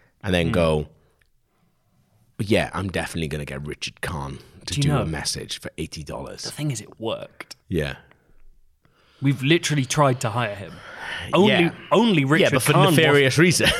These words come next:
Speaker 2: Yeah, but Richard
Speaker 1: <laughs> He
Speaker 2: Kahn
Speaker 1: didn't know
Speaker 2: wasn't
Speaker 1: that.
Speaker 2: down with it.
Speaker 1: Yeah.
Speaker 2: He was the only person not willing to be part of the business dealings that were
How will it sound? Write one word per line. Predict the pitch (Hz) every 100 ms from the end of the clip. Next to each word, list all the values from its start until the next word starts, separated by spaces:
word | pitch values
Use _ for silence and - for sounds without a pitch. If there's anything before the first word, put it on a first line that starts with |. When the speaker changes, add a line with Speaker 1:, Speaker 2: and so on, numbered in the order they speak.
| -
Speaker 2:
Yeah, | 160
but | 143
Richard | 147 214 170
Speaker 1:
<laughs> |
He | -
Speaker 2:
Kahn | - 185 175
Speaker 1:
didn't |
know | 147
Speaker 2:
wasn't | 151 135
Speaker 1:
that. | 98
Speaker 2:
down | 117 127 165
with | 110 90
it. | 87 -
Speaker 1:
Yeah. | 113 98 80 - _ _
Speaker 2:
He | 156
was | 190 175
the | 127
only | 151 160 135
person | 151 143 - 104 101
not | 113 123 113
willing | 123 110 95
to | 95
be | 101
part | 101 - 110 98
of | 101
the | 107
business | 101 120 113 104
dealings | - 107 92 90 90
that | - 98
were | 107 98 87